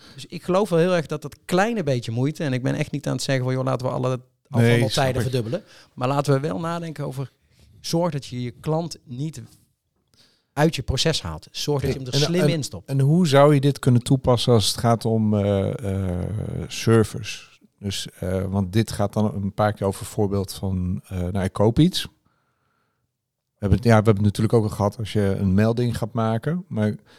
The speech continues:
Speaker 2: kun je dat in je reguliere klantcontact ook toevoegen? Dus kun je dat,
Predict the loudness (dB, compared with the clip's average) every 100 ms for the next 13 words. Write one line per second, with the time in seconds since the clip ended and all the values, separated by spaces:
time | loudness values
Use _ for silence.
0 | _ _ _ 2 4 6 4 2 0 2
1 | 4 6 6 4 4 2 4 4 2 2
2 | 4 4 2 -2 0 0 0 -2 0 -2
3 | -4 -4 -4 -6 -6 -6 -4 -6 -14 -20
4 | -20 -16 4 6 8 8 6 6 2 2
5 | -6 -8